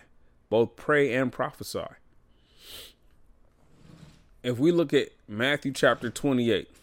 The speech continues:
verses one through ten, it says, "In the end of the Sabbath, as it began to dawn,"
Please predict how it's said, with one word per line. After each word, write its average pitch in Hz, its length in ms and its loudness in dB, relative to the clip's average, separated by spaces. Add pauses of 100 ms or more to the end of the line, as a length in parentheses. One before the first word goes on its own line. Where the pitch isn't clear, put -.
(640)
verses 120 420 0
one 131 320 2
through 143 200 -4
ten, 123 340 2 (460)
it 123 100 -2
says, 120 540 2 (760)
"In 135 180 2
the 139 220 6
end 143 300 6
of 120 180 2
the 123 80 2
Sabbath, 107 580 2
as 120 220 2
it 113 120 -2
began 131 460 2
to 139 120 -4
dawn," 117 560 2